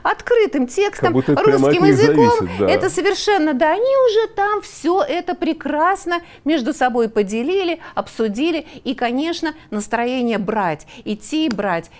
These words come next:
Speaker 1: Я даже, простите, что я займу время, но это был чудесный эпизод, когда Владимир Жириновский спорил с ректором какого-то университета. Ректор сказал: «Ну, вы знаете, как-то не очень всё-таки хорошо, Владимир Вольфович,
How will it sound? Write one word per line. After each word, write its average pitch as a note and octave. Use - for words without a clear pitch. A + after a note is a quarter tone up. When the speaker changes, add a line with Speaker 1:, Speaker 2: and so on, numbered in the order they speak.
Speaker 1:
Я A#3
даже, B3
простите, C4+
что G#3+
я G3
займу G3+
время, B3
но G#3
это A3+
был A#3+
чудесный E4
эпизод, B3
когда B3+
Владимир C4+
Жириновский A3
спорил E4
с -
ректором D4+
какого-то C#4+
университета. C4+
Ректор D#4+
сказал: B3
«Ну, E4+
вы D#4
знаете, F#4
как-то E4+
не F4
очень E4+
всё-таки -
хорошо, A#3
Владимир G3+
Вольфович, C#4+